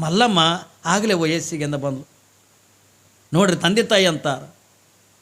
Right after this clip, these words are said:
ಯಾವಾಗಿಂದ ಮಲ್ಲಮ್ಮನ ಕಿವಿಗೆ ಅಂದ ಕೇಳುವಂಗ, ಮ್, ಮಲ್ಲಮ್ಮನಿಗೆ ಅಂದ ಕಿವಿಗೆ ಬೀಳುವಂಗ ತಂದೆ ತಾಯಿ ಏನಂತಾರ,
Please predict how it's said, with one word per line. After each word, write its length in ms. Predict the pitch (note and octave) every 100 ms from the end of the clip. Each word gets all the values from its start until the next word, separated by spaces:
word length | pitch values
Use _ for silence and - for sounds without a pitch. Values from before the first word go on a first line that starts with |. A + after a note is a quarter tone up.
| _ _ _ _ _ A3
ಯಾವಾಗಿಂದ 360 | C#4 F4 E4+ E4+
ಮಲ್ಲಮ್ಮನ 460 | C4 C#4+ E4+ E4+ E4
ಕಿವಿಗೆ 340 | - D#4+ D#4+
ಅಂದ 120 | D#4+ D#4
ಕೇಳುವಂಗ, 540 | - D4+ D#4+ D4+ D4 G#3+ C4 E4 C4+ - - A#3+
ಮ್, 360 | B3 B3+ A#3+
ಮಲ್ಲಮ್ಮನಿಗೆ 440 | A#3+ D4 E4+ E4 D#4
ಅಂದ 120 | D4+
ಕಿವಿಗೆ 380 | - D#4 F4 D#4+
ಬೀಳುವಂಗ 420 | D4+ D4 C#4 A3+ A#3 D#4+ C#4+ - -
ತಂದೆ 260 | C4 E4 F#4+
ತಾಯಿ 280 | E4 D4+
ಏನಂತಾರ, 420 | C#4 C4 B3 A3+